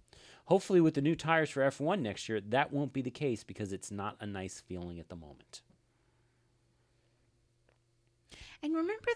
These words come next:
Speaker 2: that whole thing where we didn't want to hear the drivers talking about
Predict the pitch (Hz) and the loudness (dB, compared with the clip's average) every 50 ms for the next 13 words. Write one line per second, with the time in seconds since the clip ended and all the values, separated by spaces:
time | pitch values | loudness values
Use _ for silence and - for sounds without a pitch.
0 | 466 466 359 277 - - - - 262 247 254 269 262 262 - - - 202 196 196 | 4 4 4 4 2 -2 -4 0 2 4 4 4 4 2 -2 -6 -4 -2 0 0
1 | 202 208 214 214 214 208 - - 190 175 175 175 170 165 165 165 - - - - | 0 0 -2 -2 -4 -4 -2 0 0 2 4 4 4 4 4 2 -2 -10 -16 -16
2 | _ - 180 196 190 180 233 226 226 226 170 202 208 208 202 196 165 185 196 190 | _ -6 -4 -2 0 2 2 2 2 0 0 -2 -2 0 0 -2 -2 0 2 2
3 | 196 185 175 - - 170 170 175 175 180 185 175 - - 180 165 170 - 185 180 | 2 2 0 -2 0 2 2 2 2 2 0 -2 -2 0 0 0 0 0 -2 -2
4 | 175 170 175 175 175 165 151 | 0 2 4 4 4 4 2